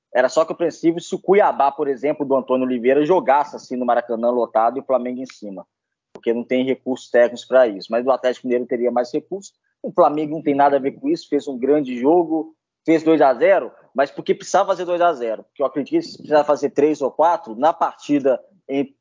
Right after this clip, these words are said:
dessa segunda mão também teria feito três ou quatro. Então, assim, o Flamengo foi realmente muito superior. E que jogador é o Pedro? O Pedro, ele armou, ele deu assistência para o Arrascaeta fazer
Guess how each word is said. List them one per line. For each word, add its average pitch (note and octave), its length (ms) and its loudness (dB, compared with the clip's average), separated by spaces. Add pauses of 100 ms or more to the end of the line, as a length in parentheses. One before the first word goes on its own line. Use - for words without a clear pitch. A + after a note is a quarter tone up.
(160)
dessa - 260 0
segunda C#3 340 0
mão D3+ 160 -4
também F#3+ 260 -2
teria F3+ 220 0
feito D#3+ 300 -4
três D3 320 0
ou C3 80 -2
quatro. A2 360 -4 (340)
Então, A#2 100 -8
assim, A2+ 120 -8
o G#2 60 -12
Flamengo C3+ 400 -2
foi D3 180 2
realmente C3+ 540 -2
muito C#3 420 -2
superior. C#3+ 680 0 (140)
E D3+ 80 -2
que - 240 -4
jogador D3 460 2
é - 20 2
o B2+ 80 0
Pedro? F#2+ 360 -10
O - 120 -20
Pedro, B2+ 320 0
ele C3 120 2
armou, A#2 360 0
ele A#2 140 -4
deu C#3 240 4
assistência B2+ 420 -6
para C3 80 0
o - 20 -2
Arrascaeta A#2 600 -4
fazer A2 480 -6